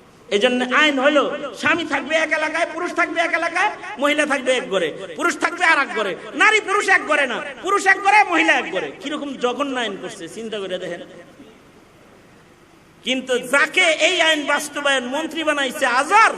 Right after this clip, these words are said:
আল্লাহ তাআলা হেরেই তার বোর ঘরে চুপি চুপি লয়ে গেছে। আজর তো নিজের বিবির কাছে গোপনে গেছে, "আমি তো আইন পা-, বাস্তবায়নই করি, আমি নয় একটু আইন বেআইন করলাম আর কি,"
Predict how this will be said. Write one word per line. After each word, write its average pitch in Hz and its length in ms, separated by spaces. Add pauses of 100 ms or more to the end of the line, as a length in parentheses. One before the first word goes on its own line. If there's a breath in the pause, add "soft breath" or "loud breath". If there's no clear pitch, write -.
(380)
আল্লাহ 330 340
তাআলা 285 180
হেরেই 302 520
তার 285 240
বোর 262 260
ঘরে 247 240
চুপি 262 240
চুপি 226 180
লয়ে 214 240
গেছে। 175 360 (1800)
আজর 277 460 (120)
তো 294 140
নিজের 277 340
বিবির 277 400
কাছে 240 220
গোপনে 233 360
গেছে, 190 360 (180)
"আমি 285 360
তো 370 60
আইন 349 460
পা-, 311 140 (580)
বাস্তবায়নই 285 800
করি, 226 360 (220)
আমি 415 520
নয় 392 300 (420)
একটু 269 520
আইন 294 600
বেআইন 277 420 (100)
করলাম 254 420
আর 190 80 (120)
কি," 170 100